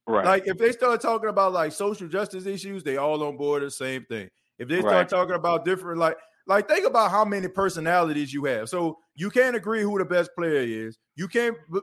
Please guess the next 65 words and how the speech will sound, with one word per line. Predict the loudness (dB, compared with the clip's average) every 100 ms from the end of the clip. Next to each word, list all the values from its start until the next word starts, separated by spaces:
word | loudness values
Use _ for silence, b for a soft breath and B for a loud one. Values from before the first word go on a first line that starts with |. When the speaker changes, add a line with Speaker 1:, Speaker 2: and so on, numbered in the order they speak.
| -6 -8
Speaker 2:
uh, | -4
agree | -4 -2 -2 -2
who | -2 -2
the | -2
star | 0 4 4 4
of, | 0 -4
of | -6 -6
the |
show, | -4 0 0 0 0
uh, | 0 0 -2
of | -4 -6
the, | -10 -6
you |
know | -6
what |
I'm | -6
saying, | -6 -6
of | -6
the | -4
game | -2 -2 -2
was, | -2 -4 -4 -8 _ _
the | -8
player | 0 2 4
Speaker 1:
Right. | 2
Speaker 2:
of |
the | 2
game | 2 2
and | 4
all | 4
that | 6 6
other | 4 2
stuff. | -4 -8 -8 -10 _ _
You | 0
don't, | 2 2 -2
you | -6
give | 0 2
this | 2 2
guy | 2 0
credit, | 0 -2 -2
don't | -2 -2
wanna | -2 -2
give | 0
this | 0
guy | 0 -4
credit, | -2 -4 -4 -4
but | -2
all | -2
of | -2
a |
sudden, | -4 -2 0 -2
like, | -4 -6
when | -8 -12
it | -8
comes | -6 -6 -8
to |
something | -6 -6
serious | -4 -4 -4 -4
like | -4 -2
that, | 0 0 -2
with | -6
my | -4
job | 2 4 4 -2
on | -10
the |
line, | -10 -10 -10